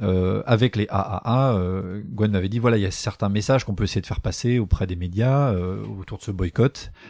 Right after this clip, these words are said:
d'Angoulême, avec ce qu'il comporte d'un peu injuste. Pourquoi faire payer à Angoulême une situation de précarité qui, en réalité, euh, dépasse d'assez loin le festival ? Mais en gros, la réponse qu'on avait était de dire, effectivement, c'est pas la faute d'Angoulême, le fait que les, les auteurs autrices, euh,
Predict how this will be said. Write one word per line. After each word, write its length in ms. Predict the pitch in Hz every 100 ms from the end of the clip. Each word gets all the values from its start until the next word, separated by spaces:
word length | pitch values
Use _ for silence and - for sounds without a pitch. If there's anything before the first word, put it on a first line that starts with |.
| -
d'Angoulême, 520 | 98 92 95 120 135 110
avec 240 | 104 123
ce 80 | -
qu'il 140 | 104
comporte 340 | - 101 107 98
d'un 100 | 92
peu 140 | 101
injuste. 320 | 98 127 -
Pourquoi 220 | - - 107
faire 140 | 101
payer 260 | 107 104 113
à 120 | 120
Angoulême 500 | 123 113 117 117 101 - - - -
une 100 | 101
situation 520 | - 101 - 113 113
de 80 | 101
précarité 580 | - 101 92 98 113
qui, 160 | 104 -
en 60 | 87
réalité, 480 | 87 90 - 107
euh, 120 | 92 85
dépasse 380 | 92 - 92
d'assez 280 | 101 95 117
loin 260 | 110 107 101
le 120 | 92
festival ? 500 | 110 - 92 117 160 - - - - -
Mais 60 |
en 60 | 101
gros, 200 | 104 131
la 100 | 117
réponse 360 | 104 95 117 -
qu'on 120 | 95
avait 240 | 95 123
était 160 | 127 95
de 120 | 92
dire, 280 | 101 123 95
effectivement, 400 | - 95 147 165
c'est 140 | -
pas 80 | 98
la 100 | 90
faute 200 | - 104
d'Angoulême, 440 | 98 98 131 143
le 180 | 104 101
fait 180 | 92 -
que 80 | -
les, 160 | 90 92
les 160 | 90
auteurs 220 | 90 104
autrices, 360 | 92 - 104 -
euh, 160 | 90